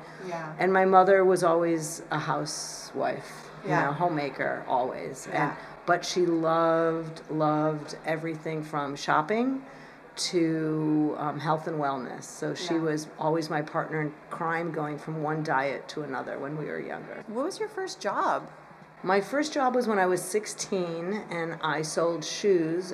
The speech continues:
Speaker 2: at Carson Pirie Scott, a department store. And I had to fit babies with their first walking shoes, which was kind of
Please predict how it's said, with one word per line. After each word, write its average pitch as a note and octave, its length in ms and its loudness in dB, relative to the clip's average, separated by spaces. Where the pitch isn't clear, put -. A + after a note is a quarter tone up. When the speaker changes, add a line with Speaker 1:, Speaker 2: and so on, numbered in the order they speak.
Speaker 2:
at D#3 400 0
Carson F3 360 0
Pirie F3 320 -2
Scott, D3 540 0
a D#3 80 -4
department D3+ 500 -4
store. D#3+ 460 -4
And D#3+ 360 -2
I D3+ 100 -2
had D#3+ 120 0
to D3+ 80 0
fit D#3 260 -4
babies F3 800 2
with D#3 220 0
their D3+ 120 0
first D#3+ 440 -2
walking D3+ 400 0
shoes, D3+ 340 -4
which D3+ 180 -4
was D3+ 380 -4
kind F#3 420 0
of D3+ 300 -2